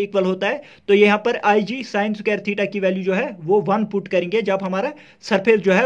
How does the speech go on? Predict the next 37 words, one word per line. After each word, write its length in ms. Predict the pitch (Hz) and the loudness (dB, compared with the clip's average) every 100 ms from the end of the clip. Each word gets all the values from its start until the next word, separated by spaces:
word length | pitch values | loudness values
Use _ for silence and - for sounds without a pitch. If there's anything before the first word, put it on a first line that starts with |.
| 196 | 4
वर्टिकली 500 | 208 208 220 220 302 - _ 180 | 2 2 -2 -2 -2 -8 _ -4
होता 200 | 175 151 | -4 -4
है। 200 | 143 - - _ | -8 -12 -20 _
तो 80 | 196 | 0
मैंने 260 | 190 208 208 | 2 2 2
जो 120 | 208 - - | 2 0 -2
अभी 180 | 214 233 | 0 4
आपको 260 | 214 202 202 | 2 2 0
बताया 280 | 185 196 220 220 | 0 0 -2 0
तो 120 | 220 190 - _ - | 0 0 -6 _ -10
वो 340 | 180 190 220 185 | 0 2 2 0
ये 320 | 160 208 247 | 2 2 2
जो 140 | 185 | 0
है 160 | 180 233 330 _ - 196 | 0 -2 -4 _ -6 0
same 220 | 196 202 | 0 0
to 60 | 196 | -2
same 200 | 208 240 | -4 -4
उसी 240 | 202 202 220 | -4 -4 0
टाइप 280 | 180 175 175 | 0 2 0
का 80 | |
क्वेश्चन 640 | 320 - _ - 160 151 143 | -4 -8 _ -2 -2 -4 -10
है। 140 | 151 - - - | -14 -20 -16 2
तो 60 | 196 | 4
यहाँ 160 | 233 | 6
पर 140 | 269 262 | 4 0
आप 80 | 202 | 2
देख 220 | 233 226 | 0 0
सकते 260 | 208 208 | -4 -2
हैं, 140 | 226 240 _ _ _ _ _ _ _ _ - | -4 -6 _ _ _ _ _ _ _ _ -4
ये 180 | 170 202 | 2 2
जो 160 | 214 220 | 2 2
आप 240 | 196 190 | 2 2
देख 160 | 190 190 | 0 -2
सकते 220 | 185 214 | -4 0
हैं 60 | |
vertical 360 | 180 208 247 226 | 0 0 0 0
triangle 300 | 214 214 233 | 0 0 -2